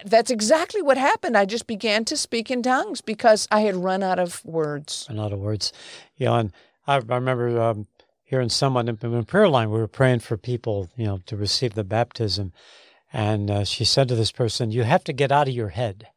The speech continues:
Speaker 1: Oh, yeah.
Speaker 2: I thought, "Oh, that is so good," because you can't think about this as a natural thing because it's a supernatural thing.
Speaker 1: Exactly.
Speaker 2: And so you just have to throw all your reasoning out the window
Speaker 1: Mm-hmm.
Speaker 2: and all your questions and all that.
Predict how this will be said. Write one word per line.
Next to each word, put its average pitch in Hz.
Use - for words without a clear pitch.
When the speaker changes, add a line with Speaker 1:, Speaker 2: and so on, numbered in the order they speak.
Speaker 1:
Oh, 165
yeah. 160
Speaker 2:
I 117
thought, 143
"Oh, 160
that 151
is 143
so 147
good," 135
because 123
you 147
can't 160
think 226
about 120
this -
as 127
a 117
natural 147
thing 120
because 117
it's 117
a 113
supernatural 107
thing. 139
Speaker 1:
Exactly. 143
Speaker 2:
And 117
so -
you 131
just 139
have 147
to 120
throw 160
all 160
your 160
reasoning 127
out 123
the 120
window 123
Speaker 1:
Mm-hmm. 120
Speaker 2:
and 110
all 127
your 127
questions 117
and 104
all 107
that. 110